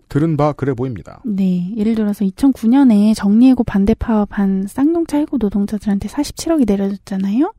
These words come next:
Speaker 1: 음.
Speaker 2: 그때 당시에 재판부가 파업을 불법이라고 판단한 이유는 그런 점거를 했잖아요, 당시에.
Speaker 1: 음.
Speaker 2: 그래서 수단이 걸리긴 했지만 그것만이 아니고 목적도
Speaker 1: 음.
Speaker 2: 위법하다는 거예요. 왜냐하면 정리해고 반대는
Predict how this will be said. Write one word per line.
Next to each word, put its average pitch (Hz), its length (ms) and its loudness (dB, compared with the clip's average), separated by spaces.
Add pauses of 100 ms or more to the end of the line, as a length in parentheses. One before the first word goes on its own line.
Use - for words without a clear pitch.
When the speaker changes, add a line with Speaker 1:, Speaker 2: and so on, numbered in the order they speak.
Speaker 1:
음. 123 80 -6 (340)
Speaker 2:
그때 285 260 -2
당시에 214 640 0 (640)
재판부가 226 640 -2
파업을 320 380 -2
불법이라고 240 560 -2
판단한 277 400 0
이유는 190 640 2 (580)
그런 226 460 0
점거를 269 880 2
했잖아요, 202 460 -2
당시에. 196 640 -4
Speaker 1:
음. 113 140 -8 (240)
Speaker 2:
그래서 208 260 -4
수단이 311 540 2
걸리긴 202 440 0
했지만 254 480 0
그것만이 285 680 2
아니고 185 460 0
목적도 220 1000 -2
Speaker 1:
음. - 400 -14
Speaker 2:
위법하다는 202 540 -2
거예요. 180 180 -4
왜냐하면 208 380 0
정리해고 277 580 6
반대는 208 680 0